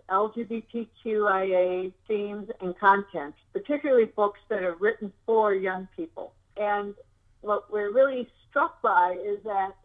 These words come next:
a, a feature of these challenges is a real effort by organized groups to frame any materials with L G B T Q I A content or themes as pornographic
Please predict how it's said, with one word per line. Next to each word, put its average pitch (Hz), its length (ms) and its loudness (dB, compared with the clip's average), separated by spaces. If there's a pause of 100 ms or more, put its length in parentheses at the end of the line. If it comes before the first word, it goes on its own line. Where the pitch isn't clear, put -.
(100)
a, 196 40 -4
a 190 340 -10 (100)
feature 320 280 -2
of 202 120 -4
these 196 140 -2 (140)
challenges 180 600 -6 (160)
is 190 280 -2 (220)
a 180 140 -4 (120)
real 269 440 8
effort 226 560 2
by 175 160 4 (100)
organized 226 580 0
groups 226 360 2 (600)
to 196 160 -8
frame 208 380 -2 (160)
any 277 180 -2
materials 196 800 -4
with 170 120 -4 (120)
L 180 240 0
G 180 80 -8
B 185 260 -10
T 196 280 -10
Q 185 160 -4
I 175 100 0
A 170 240 -2 (100)
content 180 580 -4 (100)
or 170 240 -4
themes 165 380 -8 (640)
as 190 280 0 (200)
pornographic 247 760 -2